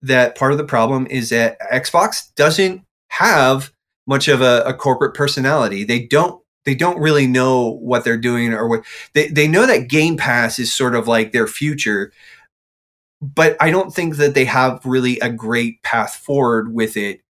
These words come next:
um, right now. And, you know, we'll, we'll, I'll, I'll double back on that a little bit here. Um, but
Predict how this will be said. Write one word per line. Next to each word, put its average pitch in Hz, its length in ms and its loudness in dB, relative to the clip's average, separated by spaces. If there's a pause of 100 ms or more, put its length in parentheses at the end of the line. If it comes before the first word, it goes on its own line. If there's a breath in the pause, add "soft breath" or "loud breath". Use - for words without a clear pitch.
(240)
um, 98 400 -6 (240)
right 110 280 0
now. 90 500 -8 (140)
And, 104 400 -8 (680)
you 123 80 -2
know, 123 100 0
we'll, 143 320 -2
we'll, 143 340 -2
I'll, 123 300 -2
I'll 123 380 -2
double 185 240 2
back 131 260 0
on 131 140 -2
that 113 160 0
a 101 80 -4
little 107 300 -4
bit 101 260 -12
here. 95 480 -10
Um, 110 320 -12 (720)
but 143 400 2